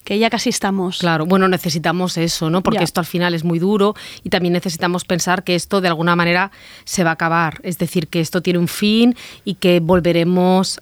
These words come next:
Speaker 2: a poder disfrutar de la libertad que teníamos antes. Eh, y yo creo que, que está bien que podamos tener esperanzas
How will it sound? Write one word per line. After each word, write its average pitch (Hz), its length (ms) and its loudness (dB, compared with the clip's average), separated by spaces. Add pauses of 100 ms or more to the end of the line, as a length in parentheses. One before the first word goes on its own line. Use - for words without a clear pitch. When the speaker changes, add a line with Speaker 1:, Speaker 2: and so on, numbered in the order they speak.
Speaker 2:
a 175 440 2
poder 170 280 2
disfrutar 180 420 -2
de 180 80 -2
la 175 80 0
libertad 165 340 0
que 175 120 -2
teníamos 165 500 2
antes. 147 480 -4 (560)
Eh, 175 640 4
y 180 320 -6
yo 233 240 0
creo 202 340 0
que, 165 880 0
que 180 80 -2
está 190 200 -2
bien 190 180 0
que 196 100 -2
podamos 180 320 0
tener 180 220 2
esperanzas 208 800 0